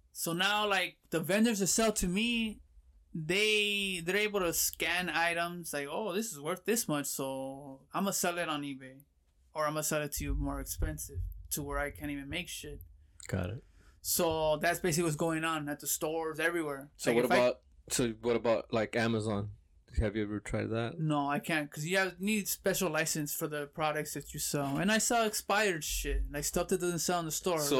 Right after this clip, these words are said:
Speaker 1: like
Speaker 2: like, the stuff you sell, it's only, you can only sell it on eBay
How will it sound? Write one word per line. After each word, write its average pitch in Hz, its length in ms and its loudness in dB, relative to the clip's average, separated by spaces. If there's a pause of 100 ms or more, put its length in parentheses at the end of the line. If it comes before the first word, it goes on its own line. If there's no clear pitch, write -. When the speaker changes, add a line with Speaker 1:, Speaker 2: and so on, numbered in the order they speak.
(120)
Speaker 1:
like 120 60 -2 (100)
Speaker 2:
like, 139 180 6
the 127 80 -2
stuff 135 260 0
you 131 80 4
sell, 131 360 6
it's - 280 2
only, 131 400 2 (920)
you 135 100 -2
can 131 160 0
only 123 160 0
sell 127 360 4
it 131 160 0 (560)
on 117 160 4
eBay 123 360 2